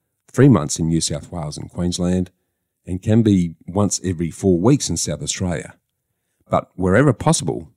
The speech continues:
it's good to have routine inspections every three to four months, as a lot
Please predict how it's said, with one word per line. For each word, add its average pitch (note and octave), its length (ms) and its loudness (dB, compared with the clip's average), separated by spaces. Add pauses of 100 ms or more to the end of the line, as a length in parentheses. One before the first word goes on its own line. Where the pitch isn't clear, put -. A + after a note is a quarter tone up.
(220)
it's - 180 -14
good B2+ 220 2
to B2 80 0
have F2+ 220 -2
routine G2+ 440 4
inspections F2 640 -4
every F2+ 260 -2
three F#2+ 280 -4
to E2+ 80 -4
four E2 260 0
months, G2 420 -2 (760)
as E2 200 -8
a E2+ 40 -4
lot F2+ 400 2